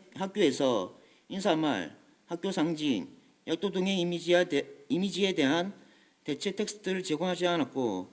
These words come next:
그 외에 여러 표현 제공에도 문제점을 안고 있어 전반적인 개편이 필요합니다. 교육청 웹사이트의 현황입니다. 전체적인 만족률은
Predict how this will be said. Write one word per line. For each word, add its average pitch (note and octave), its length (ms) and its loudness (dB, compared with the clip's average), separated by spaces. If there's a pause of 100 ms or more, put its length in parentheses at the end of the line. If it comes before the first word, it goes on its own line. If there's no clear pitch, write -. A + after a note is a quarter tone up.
(400)
그 F#3 180 0
외에 F3 300 4
여러 E3+ 260 2
표현 G#3 220 -2
제공에도 E3+ 720 0 (220)
문제점을 F#3+ 520 -2
안고 F3 260 0
있어 C#3+ 480 -2 (260)
전반적인 F3+ 560 -2
개편이 F#3 420 -2
필요합니다. A#2 720 -2 (460)
교육청 G3 540 -2
웹사이트의 F#3 580 -2
현황입니다. B2 760 -2 (680)
전체적인 G3+ 500 0
만족률은 D#3 840 0